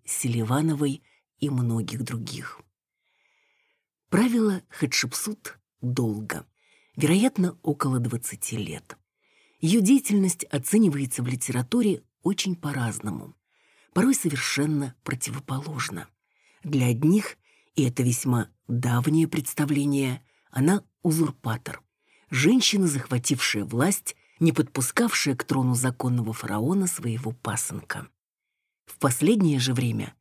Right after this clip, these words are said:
преобладает другая точка зрения. Утверждают, что Хатшепсут — умный правитель, миротворец, созидатель. Исследователи называют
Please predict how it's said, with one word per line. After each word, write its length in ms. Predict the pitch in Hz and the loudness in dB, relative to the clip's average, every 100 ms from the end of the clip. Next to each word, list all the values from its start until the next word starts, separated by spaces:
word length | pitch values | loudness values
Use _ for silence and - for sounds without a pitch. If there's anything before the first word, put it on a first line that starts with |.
| _ _ | _ _
преобладает 800 | 139 120 123 117 139 156 - - _ | 0 2 2 2 2 2 -2 -12 _
другая 480 | 135 127 131 117 120 | -2 -2 0 -2 -4
точка 380 | - - - 87 | -6 -6 -4 -6
зрения. 520 | 107 92 101 76 - _ _ _ _ _ _ | -4 -6 -6 -8 -12 _ _ _ _ _ _
Утверждают, 600 | 180 139 151 143 247 226 | -4 2 2 4 2 2
что 320 | - - 120 - _ | 2 2 0 -2 _
Хатшепсут — 960 | - 131 - 131 - - 220 277 - - _ _ _ - | -2 0 0 -2 -4 -2 2 2 -2 -18 _ _ _ 0
умный 420 | 160 190 175 175 | 2 4 2 0
правитель, 720 | 135 131 120 - - 123 - _ _ | -2 -4 -4 -8 -10 -10 -14 _ _
миротворец, 1000 | 147 151 143 127 127 127 117 - - - _ _ - | 0 2 2 -2 -2 0 -2 -4 -8 -10 _ _ -10
созидатель. 920 | - 147 139 135 131 117 - - - _ _ _ _ _ _ _ _ _ _ _ _ - | 0 0 0 -2 -2 -2 -4 -8 -12 _ _ _ _ _ _ _ _ _ _ _ _ -4
Исследователи 680 | - 190 247 220 214 170 147 | 0 4 4 4 2 4 4
называют 600 | 143 135 185 208 - | 4 2 2 2 0